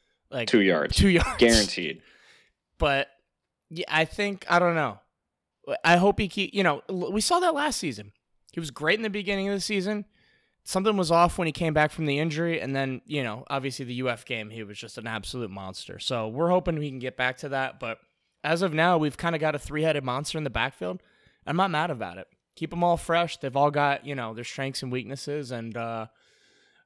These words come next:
Speaker 1: <sighs> we're in a good spot overall as a team, man.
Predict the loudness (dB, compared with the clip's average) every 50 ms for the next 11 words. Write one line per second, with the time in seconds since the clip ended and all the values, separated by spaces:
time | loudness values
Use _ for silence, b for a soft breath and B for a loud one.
0 | _ _ -10 -8 -6 -6 -6 -8 -2 2 2 2 2 2 0 0 -2 -2 -2 -2
1 | 0 0 0 2 0 -2 -2 -4 -4 -4 -4 -4 -6 -8 -10 -14 -14 -14 -14 -12
2 | -12 -12 -14 -14 -14 -14 -16 -16 -18